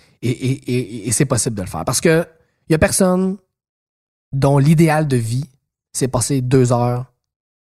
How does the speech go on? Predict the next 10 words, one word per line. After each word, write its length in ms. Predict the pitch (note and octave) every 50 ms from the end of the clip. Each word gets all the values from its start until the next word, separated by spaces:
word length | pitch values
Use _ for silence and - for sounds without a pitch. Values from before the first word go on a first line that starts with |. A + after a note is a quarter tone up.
| _ _ _ _ _ _
trois 280 | _ - A2+ A2+ B2 B2+
heures 320 | C3+ D3 D#3 D#3+ D#3 - _ _ _ _ _ -
dans 100 | A2+ A2
le 60 | A2
trafic 320 | - A2+ A2 - A#2 A2
par 140 | - G2+ F#2
jour. 180 | G2 D#2+ - - _ _ _ _ _ _ _ _ _ _ _ _ _ _ _ _ _
Les 140 | C3 C#3 C#3
gens 180 | C3+ D#3+ E3+ E3+
s-, 380 | E3 - - - - - -